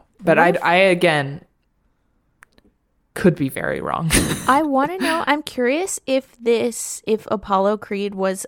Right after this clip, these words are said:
Speaker 2: a big deal in the Rocky movies.
Speaker 1: Yeah, that was, like, his rival.
Speaker 2: Oh, like, for real, for real?
Speaker 1: Yeah. That
Speaker 2: Oh.
Speaker 1: was, like, the whole plot of the first movie.
Speaker 2: Oh, okay. I feel like that could have been explored more.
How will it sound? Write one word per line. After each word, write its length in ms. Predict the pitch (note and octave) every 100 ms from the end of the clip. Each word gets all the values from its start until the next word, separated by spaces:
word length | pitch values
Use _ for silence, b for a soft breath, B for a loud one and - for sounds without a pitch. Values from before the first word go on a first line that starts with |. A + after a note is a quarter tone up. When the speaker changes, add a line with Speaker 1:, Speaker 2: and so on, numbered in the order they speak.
| -
Speaker 2:
a 100 | F#3+
big 480 | F#3+ - F#3+ F#3+
deal 380 | - G3 F#3+ F3+
in 160 | - F#3
the 100 | F3+
Rocky 440 | E3 E3+ F3 F#3
movies. 680 | E3+ E3+ - - - - - - _ _ _ _
Speaker 1:
Yeah, 140 | G#3
that 140 | G#3+ G3
was, 160 | G#3+
like, 160 | A3+ A3
his 300 | G#3 F#3 - -
rival. 640 | F3 F3+ D4 E3+ - - _ _ _ -
Speaker 2:
Oh, 160 | A3+
like, 260 | A3 G3 F#3+
for 160 | - F#3
real, 200 | F#3+ G3+
for 160 | -
real? 260 | E2+ D2+ - _ - - _ _ _ _ _ _ _
Speaker 1:
Yeah. 640 | F#3+ A3+ E4+ B3 D3 F3 - _ _ _ -
That 200 | F#3 G3+
Speaker 2:
Oh. 20 |
Speaker 1:
was, 160 | A3
like, 160 | G#3 G3
the 100 | F#3+
whole 160 | F3+ F#3
plot 300 | - F3 F3+
of 60 |
the 60 | D#3
first 300 | - E3 -
movie. 440 | D#3+ G#3 - - - b b b -
Speaker 2:
Oh, 880 | - B3+ D#4 E4 D#4+ D#4 C#4+ G#3+ E3+ B B B - F#4
okay. 520 | - F#4 F4 E4+ F4 -
I 120 | D#4
feel 180 | F4 F#4
like 200 | F#4+ F#4
that 200 | D4+ F4
could 120 | G4
have 80 | F4+
been 160 | D#4+ C#4+
explored 540 | A#3+ - A#3+ A3 F#3+
more. 560 | F#3 F3 D#3 C#3+ -